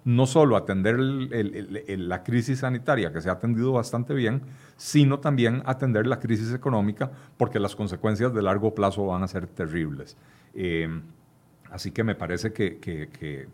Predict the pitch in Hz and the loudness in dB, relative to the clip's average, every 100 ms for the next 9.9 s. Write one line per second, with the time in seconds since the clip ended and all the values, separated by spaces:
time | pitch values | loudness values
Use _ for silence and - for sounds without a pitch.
0 | _ _ - - - - 73 78 - 76 | _ _ -20 -20 -18 -14 -10 -12 -14 -18
1 | - - 92 - 131 139 127 90 87 92 | -18 -10 -10 -2 4 4 4 0 -2 -2
2 | 87 101 87 82 80 87 90 80 80 123 | -2 -6 -6 -4 -4 -4 -4 -6 -2 0
3 | 143 170 - - - 107 95 87 92 110 | 4 2 0 -10 -6 -4 -2 -2 -4 -4
4 | 95 82 98 - - 90 95 92 - - | -6 -4 -6 -6 -8 -4 -4 -6 -16 -20
5 | - 82 - 92 90 - - 95 101 135 | -14 -12 -6 -4 -4 -4 -4 0 4 4
6 | 135 123 104 95 - 95 87 85 - 117 | 4 2 0 -4 -4 -4 -2 -4 0 4
7 | 123 101 85 - 107 104 107 98 110 131 | 4 4 -2 -4 -4 -4 -2 -4 2 2
8 | 104 87 82 80 92 107 110 107 95 92 | 2 0 -2 -2 -2 -2 -2 -4 -4 -4
9 | 95 107 110 101 104 113 - 117 | -2 -2 -4 -6 -4 -4 -4 -6